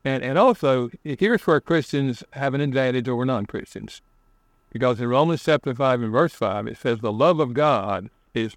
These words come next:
poured out into our hearts by the Holy Spirit." You don't have to have feelings for somebody to love them. You can even be in a hard marriage, for example, and say to God, "Lord, you know I don't have any positive feelings toward them.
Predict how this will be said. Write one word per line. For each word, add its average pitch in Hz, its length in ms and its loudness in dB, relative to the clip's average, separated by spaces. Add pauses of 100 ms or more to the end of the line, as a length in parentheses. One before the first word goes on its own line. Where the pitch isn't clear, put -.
(160)
poured 165 380 -2
out 143 320 -2
into 120 280 -4
our 135 300 -2
hearts 131 540 -2 (840)
by 113 200 0
the 107 100 -4
Holy 110 240 0
Spirit." - 420 -8 (1300)
You 160 120 4
don't 233 160 8
have 185 220 0
to 120 100 0
have 117 280 -2 (500)
feelings 143 520 2
for 110 140 -4
somebody 104 580 -4 (140)
to 110 80 -6
love 139 240 0
them. 110 160 -16 (1080)
You 156 180 0
can 190 140 4
even 147 240 2
be 127 140 4
in 117 80 2
a 107 80 -2
hard 120 480 2
marriage, 120 400 0
for 113 160 -4
example, 101 480 -8 (560)
and 110 140 -6
say 139 180 2
to 120 80 -4
God, 123 320 0
"Lord, 135 240 0
you 156 140 0
know 160 240 2
I 135 100 2
don't 151 180 0
have 143 160 0
any 135 160 0
positive 135 460 0
feelings 135 320 -2
toward 92 220 -6
them. 95 240 -12